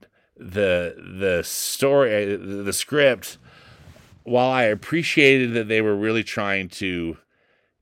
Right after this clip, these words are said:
pay, you know, homo-, a proper homage to the video games that, you know, these characters live in, it, um,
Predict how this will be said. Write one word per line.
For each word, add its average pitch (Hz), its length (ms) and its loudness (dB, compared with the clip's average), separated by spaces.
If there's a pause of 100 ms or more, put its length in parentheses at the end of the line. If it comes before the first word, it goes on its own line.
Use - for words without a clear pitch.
pay, 92 800 -2
you 92 160 -12
know, 85 260 -10
homo-, 92 380 -4
a 90 40 -8
proper 107 420 -2
homage 90 680 -4
to 120 240 -4
the 104 80 -6
video 104 320 -2
games 101 600 -8 (1400)
that, 95 280 -4
you 92 80 -8
know, 90 60 -6
these 87 180 -8
characters 90 480 -6
live 85 200 -4
in, 85 280 -6 (760)
it, 120 600 -4
um, 85 480 -8